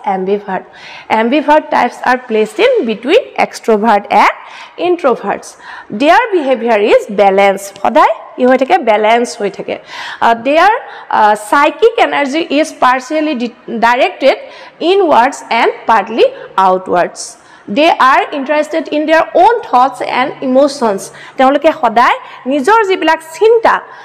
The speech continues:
বা ধাৰণা, ভাৱ ধাৰণা, সেইবিলাকৰ ওপৰতহে ইণ্টাৰেষ্টেড। তেওঁলোক আনৰ ভাৱ ধাৰণাত ইণ্টাৰেষ্টেড কেতিয়াও নহয়। And also in other persons and their action। Most of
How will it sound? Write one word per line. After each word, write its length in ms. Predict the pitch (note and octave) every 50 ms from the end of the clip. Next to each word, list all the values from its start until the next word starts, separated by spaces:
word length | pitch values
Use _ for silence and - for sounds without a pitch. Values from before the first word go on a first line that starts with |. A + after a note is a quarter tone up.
| - - -
বা 140 | A3+ C4+ C4
ধাৰণা, 640 | G#3+ G#3 F#3+ - C4 C#4+ F4+ G#4+ G4+ D#4+ A#3+ F#3+
ভাৱ 320 | F#3 - - C4 D#4 C#4+
ধাৰণা, 420 | B3 - A#3+ A3 G#3 A3 A3+ C#4+ G#4+ - - - - - - - -
সেইবিলাকৰ 600 | - F#4 F#4+ F#4 F4+ E4 E4+ E4+ D#4 - D4+ D4+ D4
ওপৰতহে 440 | C#4 C#4+ B3+ A#3+ A#3+ A#3+ - C#4
ইণ্টাৰেষ্টেড। 580 | C4+ A#3 G#3+ F#3 F#3 F#3+ F#3+ F#3 - - - - - - - - -
তেওঁলোক 260 | - C4 C#4+ F4+ F#4+ F#4 -
আনৰ 360 | - A3+ A3 A3+ C4 D#4 F#4 G4+
ভাৱ 260 | - - A#3 A#3 G3+
ধাৰণাত 440 | G3+ A3+ B3 B3+ A3+ A3+ A#3 B3+ D4 - -
ইণ্টাৰেষ্টেড 580 | G#3 G3+ F#3+ G3+ G3 G3 F#3+ G3 - A#3+ A3 -
কেতিয়াও 280 | G3 - - G#3+ C4+ - - - - - - - -
নহয়। 360 | - F#3+ F#3+ D#3 F3+ F#3 - - - - - -
And 140 | - C#4 - - - -
also 640 | - C4+ D4+ E4 D#4+ - - B4+ B4+ C5 B4+ - F4
in 60 | F4+ - - - A#3+ B3+
other 180 | C4 B3 G4+ C5 C5 -
persons 480 | D#4 B3+ A#3 A#3 - - A#3 C4+ G#4 - - - - - - - -
and 300 | A3+ A#3+ A#3+ C#4 C#4 G#3+
their 240 | G#3+ G#3 G#3 B3 - D#5+ - - - - - -
action। 500 | - - - - - - - G3+ F#3 F3 A3 - - - - - - C4
Most 240 | F4+ A4+ A#4 - - - -
of 180 | - C4+ D#4